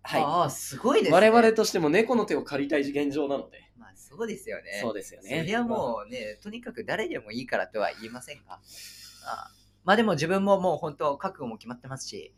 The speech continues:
Speaker 1: おう。
Speaker 2: なんならもう仕事辞めてきてもいいくらいなんで、まあ、
Speaker 1: あ。
Speaker 2: 学生ですけど。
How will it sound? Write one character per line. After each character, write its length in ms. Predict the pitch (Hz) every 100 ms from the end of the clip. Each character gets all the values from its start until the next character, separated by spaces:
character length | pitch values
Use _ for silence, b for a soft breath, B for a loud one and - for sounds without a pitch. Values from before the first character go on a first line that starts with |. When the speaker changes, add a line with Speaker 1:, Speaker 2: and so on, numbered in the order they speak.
| -
Speaker 1:
お 100 | 240
う。 20 |
Speaker 2:
な 80 | 208
ん 40 |
な 80 | 247
ら 100 | 190
も 180 | 123 120
う 40 | -
仕 140 | -
事 180 | 135 151
辞 120 | 131
め 80 | 143
て 100 | 185
き 60 | -
て 80 |
も 80 | 113
い 60 | 101
い 40 |
く 80 | 147
ら 120 | 147
い 20 |
な 80 | -
ん 80 | -
で、 160 | - _ _
ま 120 | 120
あ、 20 |
Speaker 1:
あ。 20 | 131
Speaker 2:
学 240 | - -
生 160 | - -
で 80 |
す 100 | 170
け 80 | -
ど。 80 | -